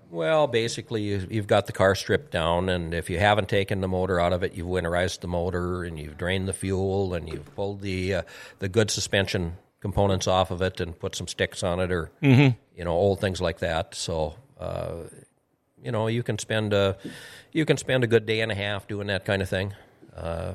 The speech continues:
Speaker 1: at th-, at this stage of the game, it's harder getting to it than it is getting it done.
Speaker 2: Sure. Now, y-, when you talk about your shop, is that right at your house?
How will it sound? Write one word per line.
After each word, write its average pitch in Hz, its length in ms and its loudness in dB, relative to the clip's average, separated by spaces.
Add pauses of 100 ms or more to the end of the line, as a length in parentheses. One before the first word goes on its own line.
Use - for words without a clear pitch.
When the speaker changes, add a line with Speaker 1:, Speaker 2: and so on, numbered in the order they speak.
Speaker 1:
at 104 220 -4
th-, - 120 -6
at 117 120 0
this 143 160 4
stage 123 260 2
of 117 80 -8
the 107 60 -12
game, 113 340 -6
it's 107 180 -10
harder 113 300 4
getting 107 320 2
to 113 200 -4
it 113 120 -8
than 98 100 -4
it 92 120 -2
is 95 160 0
getting 85 240 -4
it 80 140 -6
done. - 240 -6 (100)
Speaker 2:
Sure. 117 360 6 (360)
Now, 143 300 10
y-, 127 360 2
when 147 140 8
you 143 80 8
talk 151 260 10
about 143 160 10
your 123 140 8
shop, 123 360 8
is 101 100 4
that 117 120 8
right 110 140 10
at 110 60 4
your 110 100 6
house? 113 400 6